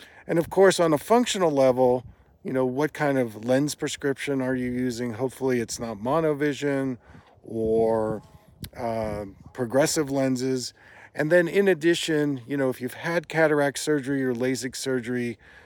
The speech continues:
I would really focus on, you know, hydrating the eyes even more and maybe even doing some physical vision therapy to help get your two eyes to work together.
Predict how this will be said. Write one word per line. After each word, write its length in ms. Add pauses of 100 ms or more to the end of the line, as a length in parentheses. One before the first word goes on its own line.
(140)
I 140
would 160
really 360
focus 520
on, 420 (540)
you 140
know, 80
hydrating 760
the 140
eyes 300
even 260
more 520 (600)
and 240
maybe 240
even 300
doing 260
some 220
physical 500
vision 420
therapy 640 (300)
to 100
help 280
get 240
your 80
two 300
eyes 280
to 100
work 320
together. 600